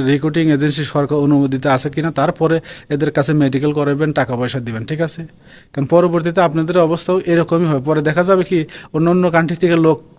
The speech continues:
নিয়ে আসছে, ষাট হাজার লোক হয়ে গেছে মালয়েশিয়াতে আনা, পরবর্তীতে আপনার টিকিটই হোক, কলিং ভিসা, কোনো কিছু আপনারা পাবেন না। তাই সাবধান বা দেখে শুনে চিন্তা ভাবনা করে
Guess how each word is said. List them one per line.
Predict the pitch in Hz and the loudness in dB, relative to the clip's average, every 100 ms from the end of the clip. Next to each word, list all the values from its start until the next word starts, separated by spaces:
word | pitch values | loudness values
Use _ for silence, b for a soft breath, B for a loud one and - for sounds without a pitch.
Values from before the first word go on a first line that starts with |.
| - | -2
নিয়ে | 165 170 | 2 4
আসছে, | 165 - 196 214 | 2 0 -2 -2
ষাট | - 151 160 | -2 -2 0
হাজার | 165 160 | 0 0
লোক | - | 2
হয়ে | 156 170 | 2 4
গেছে | 165 165 | 2 0
মালয়েশিয়াতে | 156 151 165 170 | 0 0 0 0
আনা, | 165 208 B B - | 0 -2 B B -4
পরবর্তীতে | 156 147 143 156 170 | 0 2 2 2 0
আপনার | 156 147 | -2 -2
টিকিটই | 170 156 190 185 | -2 -2 -2 0
হোক, | 190 185 | 0 2
কলিং | 165 175 | 0 0
ভিসা, | 170 180 180 | -2 -4 -2
কোনো | 180 165 | -2 0
কিছু | 160 156 | 0 0
আপনারা | 131 123 117 | 0 -2 -2
পাবেন | 107 104 | -6 -8
না। | 98 b b b - | -12 b b b -4
তাই | 143 - | -2 0
সাবধান | 143 139 175 180 | 0 0 -2 0
বা | 143 139 139 b b b b b _ _ | 2 2 -2 b b b b b _ _
দেখে | 139 160 170 196 | 0 2 2 2
শুনে | 185 180 220 196 - - _ _ _ - | 0 0 -2 -6 -16 -20 _ _ _ -2
চিন্তা | 180 165 160 | 2 4 4
ভাবনা | 160 180 180 | 2 0 0
করে | 170 | 0